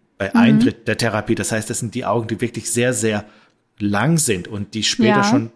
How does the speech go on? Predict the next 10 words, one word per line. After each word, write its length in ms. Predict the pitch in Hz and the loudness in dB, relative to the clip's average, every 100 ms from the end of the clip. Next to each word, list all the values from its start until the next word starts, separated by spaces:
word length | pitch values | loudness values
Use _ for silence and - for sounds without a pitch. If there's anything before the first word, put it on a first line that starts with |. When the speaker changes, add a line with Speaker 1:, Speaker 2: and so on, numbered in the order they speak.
| - | -6
Speaker 1:
eine 140 | 113 | -4
pathologische 580 | - 127 120 120 117 120 | -2 -2 0 -2 0 0
Myopie 380 | 110 107 120 104 | 0 -2 -4 -6
kriegen 380 | - 180 175 147 | 0 2 2 0
können. 240 | 110 76 - _ - - - | -2 -4 -14 _ -12 -10 0
Speaker 2:
Mhm. 320 | 196 214 254 - | 2 4 4 4
Speaker 1:
Diese 340 | 180 185 156 | 2 4 2
Augen, 380 | 120 156 180 143 | 2 2 0 0
die 100 | 135 | 0
reagieren 680 | 123 127 117 131 135 139 | 0 -2 -4 -2 -2 -2